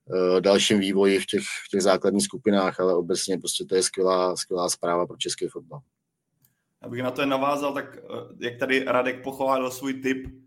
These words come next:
Speaker 2: obecně víme, jak Radek má odvážný tipy, kdo poslouchal předsezónní podcast a jeho střelu, kdo vyhraje titul a podobně, a respektive sleduje Radkův Twitter, doporučil bych to. Jsou tam právě odvážný tipy, takže to je vždycky cenný téma k diskuzi.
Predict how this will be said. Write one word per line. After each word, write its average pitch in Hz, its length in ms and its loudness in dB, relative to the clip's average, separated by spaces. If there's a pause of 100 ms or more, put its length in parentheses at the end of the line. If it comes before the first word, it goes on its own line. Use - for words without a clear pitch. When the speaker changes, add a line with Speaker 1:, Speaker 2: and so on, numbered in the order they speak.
(240)
Speaker 2:
obecně 135 460 -2
víme, 135 240 2
jak 135 200 2
Radek 131 280 -2
má 135 160 4
odvážný 120 560 0
tipy, 131 280 -8
kdo 123 140 -8
poslouchal 131 520 -6
předsezónní 131 580 -6
podcast 131 600 -4
a 123 80 -6
jeho 127 340 -6 (160)
střelu, 131 640 -2 (320)
kdo 131 140 -8
vyhraje 127 420 -2
titul 131 520 -6
a - 20 -12
podobně, 131 460 -6
a - 200 -6
respektive 135 560 -8
sleduje 135 440 0
Radkův 131 400 -6
Twitter, 131 300 -6
doporučil 127 560 -6
bych 120 200 -10
to. 120 280 -12 (180)
Jsou 127 220 -12
tam 131 200 -8
právě 127 320 -2
odvážný 127 640 -4
tipy, 131 200 -8
takže 127 320 -6 (300)
to 127 80 -6
je 123 100 0
vždycky 127 320 -6
cenný 131 340 -2
téma 127 280 0
k 131 80 -8
diskuzi. 123 560 -8